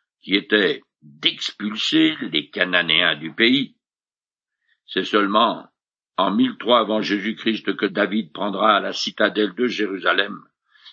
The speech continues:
mais sa population hétérogène de Hittites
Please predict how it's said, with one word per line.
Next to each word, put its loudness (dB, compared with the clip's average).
mais -2
sa 2
population 0
hétérogène 2
de -2
Hittites 0